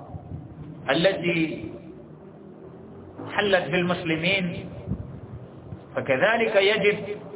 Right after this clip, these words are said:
أن نتحد ونوحد صفوفنا ونشارك المسلمين في بورما في همومهم وفي أحزانهم اليوم،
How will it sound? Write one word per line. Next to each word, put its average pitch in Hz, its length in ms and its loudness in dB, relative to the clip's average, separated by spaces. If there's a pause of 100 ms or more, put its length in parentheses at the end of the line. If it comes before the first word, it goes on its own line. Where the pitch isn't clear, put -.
(1000)
أن 156 160 2
نتحد 190 760 4 (680)
ونوحد 175 540 4 (180)
صفوفنا 196 840 2 (960)
ونشارك 254 680 4
المسلمين 233 760 4
في 226 100 2
بورما 214 420 6
في 196 160 0
همومهم 196 680 2
وفي 180 300 2
أحزانهم 170 640 4
اليوم، 151 580 2